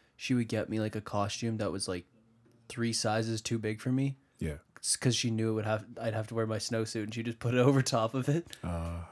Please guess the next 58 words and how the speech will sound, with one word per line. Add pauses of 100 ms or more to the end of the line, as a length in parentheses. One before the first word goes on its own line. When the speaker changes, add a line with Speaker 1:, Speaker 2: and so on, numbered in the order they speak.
(120)
Speaker 1:
'Cause,
like,
nobody
wants
to,
like,
you
know,
have
their
costume
and
then
wear
your
parka
and
it's
covered
up. (360)
Speaker 2:
Yeah. (340)
Speaker 1:
So
she
Speaker 2:
Mm.
Speaker 1:
got
me,
like,
a
big
one.
She
was
like,
"Just
put,
like, (1160)
put
your
jacket
on,
then
put
the
Batman
costume
over
it,
and
you'll
be (100)
buff
Batman."
And
I
was
like,
"True."
Speaker 2:
Yeah,